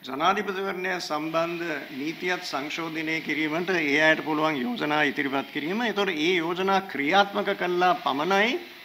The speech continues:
ජනාධිපතිවරණය පවත්වන්නේ කියන එහෙම තර්කයකට කිසිසේත් ඉඩක් නැහැ. ලෝකයේ කිසිම රටක සර්ව සම්පූර්ණ ඡන්ද ක්‍රමයක් නැහැ.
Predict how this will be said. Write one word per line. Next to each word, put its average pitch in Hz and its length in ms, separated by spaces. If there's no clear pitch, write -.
ජනාධිපතිවරණය 175 800
පවත්වන්නේ 165 720
කියන 175 200
එහෙම 165 360
තර්කයකට 160 680
කිසිසේත් 208 960
ඉඩක් - 360
නැහැ. - 240
ලෝකයේ 190 500
කිසිම 202 340
රටක 202 400
සර්ව 156 400
සම්පූර්ණ 214 580
ඡන්ද 190 240
ක්‍රමයක් 196 400
නැහැ. 180 320